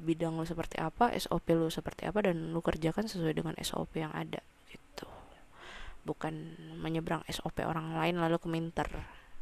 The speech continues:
Nanti error, malah ribet satu kantor. Ya udah.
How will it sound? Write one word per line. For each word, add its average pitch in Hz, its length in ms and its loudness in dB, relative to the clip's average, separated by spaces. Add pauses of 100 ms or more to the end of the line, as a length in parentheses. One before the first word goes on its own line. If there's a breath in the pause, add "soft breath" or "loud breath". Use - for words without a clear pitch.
(220)
Nanti 156 320 -2
error, 165 320 4 (800 loud breath)
malah 156 320 2 (320 loud breath)
ribet 170 320 2
satu - 320 -2
kantor. - 480 -4 (960 loud breath)
Ya 190 160 6
udah. 208 160 4